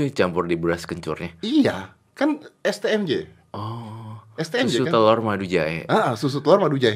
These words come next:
Speaker 2: Putihnya nggak dimasukin, kan?
Speaker 1: Heeh.
Speaker 2: Kuningnya doang.
Speaker 1: Kuningnya doang, ya?
Speaker 2: Ah, tukang bubur tahu?
Speaker 1: Tahu, tahu,
Speaker 2: Yang
Speaker 1: tahu.
Speaker 2: dimasukin apa? Kuningnya kan diaduk, kan?
Speaker 1: Oh.
Speaker 2: Putihnya mereka buang. Nah, kalau kita ke tukang jamu atau ke tukang bubur,
Speaker 1: Heeh.
Speaker 2: kita ngomong sama dia, "Kuning jangan dibuang ya,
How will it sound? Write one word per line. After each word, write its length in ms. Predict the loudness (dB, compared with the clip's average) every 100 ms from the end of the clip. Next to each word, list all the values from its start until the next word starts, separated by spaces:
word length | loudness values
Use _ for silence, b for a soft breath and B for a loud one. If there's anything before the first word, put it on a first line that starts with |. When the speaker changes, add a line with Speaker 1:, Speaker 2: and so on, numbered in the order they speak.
| 0
Speaker 2:
Putihnya 320 | -2 0 2
nggak 120 | 2 0
dimasukin, 400 | -4 -4 -6 -6
kan? 140 | -8 -12
Speaker 1:
Heeh. 320 | -10 -8 0
Speaker 2:
Kuningnya 320 | 2 2 0
doang. 320 | 0 -2 -4 -4
Speaker 1:
Kuningnya 320 | -4 -2 -2
doang, 200 | 0 0
ya? 80 | 0
Speaker 2:
Ah, 140 | -2 -4
tukang 240 | 4 6 6
bubur 320 | 4 2 4
tahu? 240 | 2 2 -4 -20 -6
Speaker 1:
Tahu, 240 | -2 0 0
tahu, 120 | 2 4
Speaker 2:
Yang 80 |
Speaker 1:
tahu. 40 | 6
Speaker 2:
dimasukin 240 | 4 4 0
apa? 160 | 0 -6 _ _
Kuningnya 400 | 4 6 4 2
kan 160 | 0
diaduk, 320 | 0 -2 -4
kan? 80 | -10 -10 -10
Speaker 1:
Oh. 420 | -10 -10 -12 -8 0
Speaker 2:
Putihnya 240 | 0 0 -2
mereka 240 | 0 0
buang. 340 | 0 -2 -4 -8 B B
Nah, 100 | -4
kalau 220 | 2 2 2
kita 160 | 0
ke 100 | 0
tukang 300 | 0 2 4
jamu 480 | 4 4 2 -4 -6
atau 160 | -6 -6
ke 100 | -6
tukang 220 | -4 -2
bubur, 320 | -2 -4 -4
Speaker 1:
Heeh. 100 | -2
Speaker 2:
kita 140 | 0
ngomong 240 | 0 0 0
sama 240 | -2 -4
dia, 240 | -2 -4 -4 b b
"Kuning 320 | -2 0 0
jangan 160 | 0 0
dibuang 400 | -2 4 4
ya, 80 | 4